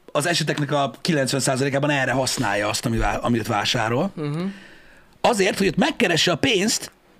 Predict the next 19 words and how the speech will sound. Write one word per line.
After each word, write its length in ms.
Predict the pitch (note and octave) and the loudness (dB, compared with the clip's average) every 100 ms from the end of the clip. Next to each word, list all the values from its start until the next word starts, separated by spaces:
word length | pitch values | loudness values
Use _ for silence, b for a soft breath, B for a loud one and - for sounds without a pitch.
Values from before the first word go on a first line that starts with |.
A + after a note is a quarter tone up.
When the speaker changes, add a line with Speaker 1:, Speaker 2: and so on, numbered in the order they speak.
| _ _ - - - - | _ _ -20 -20 -14 0
Speaker 1:
arra, 460 | G#3 A3+ D3 B2+ C#3+ | 4 6 4 2 2
amivel 440 | E3 E3 E3 E3 | 2 2 2 2
dolgozni 500 | E3 G3 D#3+ C#3 C#3+ | 2 0 0 0 0
tud 200 | C#3+ C3+ | -2 -2
menni, 440 | C3+ B2 C3+ A#3+ - - - - _ - | -2 -2 -2 -4 -6 -20 -20 -20 _ -4
és 160 | D3 | -2
amiben 420 | E3 G#3+ D3 B2+ | 0 0 0 -2
dolgozni 380 | A#2+ A#2 A#2+ B2 A#2+ | -2 -2 -2 -4 -4
tud 100 | A#2 | -4
menni, 400 | A2+ A#2 A#3+ - b b _ | -4 -4 -6 -8 b b _
úgy, 460 | F4+ F4 F4+ F#4+ - b b b b b b _ _ _ _ | 2 4 2 0 -6 b b b b b b _ _ _ _
hogy 220 | - A3+ - | -2 -2 0
valahogy 440 | B3 F4+ G#3+ G3 | 0 2 2 2
ki 120 | C#4 | 0
tudjon 320 | G#3+ G3 F3+ D#3 | 0 0 0 2
fizetni 460 | F#3 G3+ F#3+ B3 - - | 2 2 0 -2 -2 -4
egy 240 | E3+ D3 - - | -4 -4 -8 0
olyan 320 | F4+ F#4 E3+ | 2 4 2
lakást, 640 | C#3+ - B2 F#3+ - - | 0 0 0 0 -2 -8